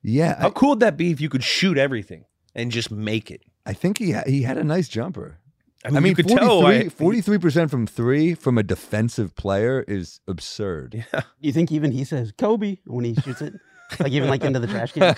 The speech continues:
Speaker 1: <laughs> That's
Speaker 2: That
Speaker 1: crazy. You guard Kobe, but you still, he's that iconic,
Speaker 2: You
Speaker 1: man.
Speaker 2: could tell he was,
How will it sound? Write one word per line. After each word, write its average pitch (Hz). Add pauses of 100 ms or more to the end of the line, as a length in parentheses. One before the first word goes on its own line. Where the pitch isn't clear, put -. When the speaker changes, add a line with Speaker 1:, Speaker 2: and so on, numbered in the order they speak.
Speaker 1:
<laughs> -
That's 139 (800)
Speaker 2:
That 135
Speaker 1:
crazy. 175
You 120
guard 127
Kobe, 131
but 98
you 104
still, 117
he's 113
that 104 (920)
iconic, 101
Speaker 2:
You 143
Speaker 1:
man. 139
Speaker 2:
could 113
tell 135
he 113
was, 107